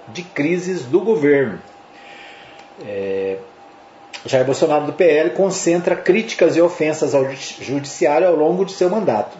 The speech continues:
Desde a redemocratização, nenhum outro presidente direcionou ataques tão fortes aos outros poderes, mesmo os que sofreram processos de impeachment, como Fernando Collor, à época do P R N,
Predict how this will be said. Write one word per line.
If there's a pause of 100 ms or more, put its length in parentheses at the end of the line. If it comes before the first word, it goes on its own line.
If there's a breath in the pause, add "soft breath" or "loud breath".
Desde
a
redemocratização, (500 loud breath)
nenhum
outro
presidente
direcionou
ataques
tão
fortes
aos
outros
poderes, (480 loud breath)
mesmo
os
que
sofreram
processos
de
impeachment,
como
Fernando
Collor, (520 loud breath)
à
época
do
P
R
N,